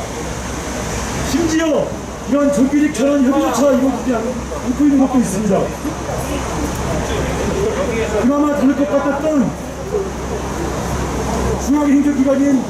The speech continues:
체육부 상황은 다를 게 하나 없습니다. 공무직이라는 이름의 무기력증이 바뀐 지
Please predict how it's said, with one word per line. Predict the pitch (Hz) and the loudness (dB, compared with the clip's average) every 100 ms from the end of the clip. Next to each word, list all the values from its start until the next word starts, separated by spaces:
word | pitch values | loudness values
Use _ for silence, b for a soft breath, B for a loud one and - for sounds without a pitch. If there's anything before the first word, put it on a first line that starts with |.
| - | -4
체육부 | 277 269 269 254 - - - - - - - | -2 0 0 2 0 0 -2 -2 -4 -4 0
상황은 | 277 294 302 285 | 2 4 4 2
다를 | 233 269 269 | 4 2 2
게 | 269 | 2
하나 | 214 285 269 | 2 2 2
없습니다. | 226 247 226 196 123 - - - - - - - - - - - - - - - | 2 2 2 2 0 -4 -8 -10 -10 -8 -8 -6 -4 -4 -4 -4 -4 -4 -2 2
공무직이라는 | 240 277 277 269 285 277 262 | 4 6 4 4 4 4 4
이름의 | 262 277 247 | 4 4 4
무기력증이 | 233 269 285 277 269 - | 4 2 2 2 0 0
바뀐 | 480 262 | 0 0
지 | 262 277 208 - | 2 2 0 -2